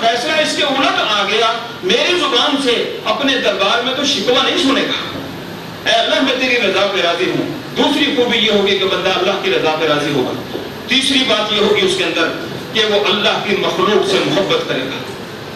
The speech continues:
اللہ کی مخلوق سے محبت کرے گا، اس کے اندر یہ بہت بڑی چینج آئے گی۔ اور سب سے بڑی بات یہ کہ اس دنیا، کمینے دنیا کی خاطر، حلال حرام کی جو تمیز ختم کر دیتی ہے، وہ اس دنیا سے دل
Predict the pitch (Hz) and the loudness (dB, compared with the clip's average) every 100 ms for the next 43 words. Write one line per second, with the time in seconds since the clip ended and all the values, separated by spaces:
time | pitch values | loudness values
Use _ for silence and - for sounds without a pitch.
0 | - - - - - - 160 196 214 214 | -12 -12 -14 -14 -12 -4 0 2 2 2
1 | 214 208 220 240 - 262 196 - 254 277 | 2 2 2 2 2 0 2 0 0 0
2 | 240 226 214 196 196 190 240 220 240 220 | 0 2 2 2 0 0 0 0 0 2
3 | 226 - - 339 349 330 311 269 262 233 | 0 2 2 2 2 0 0 0 2 2
4 | 208 190 - - - - - - 202 208 | 2 0 -2 -4 -10 -12 -12 -2 0 0
5 | - 349 320 262 254 220 185 185 190 185 | 0 0 2 2 2 2 0 0 0 0
6 | - - - - 226 - - 190 220 226 | 0 -6 -4 0 0 0 2 2 4 2
7 | - 254 320 392 403 381 339 320 311 269 | 0 0 2 2 2 2 2 2 2 0
8 | 240 214 202 220 - - - - 180 190 | 0 0 0 0 -2 -6 -12 -4 0 2
9 | 262 220 233 247 254 254 240 226 233 247 | 2 0 0 0 0 0 0 0 2 2
10 | 254 - 285 339 370 320 240 226 214 196 | 0 -2 0 0 2 2 2 0 2 2
11 | 196 - - - - - - 226 233 233 | 2 0 -6 -10 -12 -10 0 2 4 2
12 | 214 - 202 233 240 226 196 196 190 - | 0 0 0 2 2 2 0 0 0 -2
13 | - - - - 254 277 | -6 -10 -8 0 2 2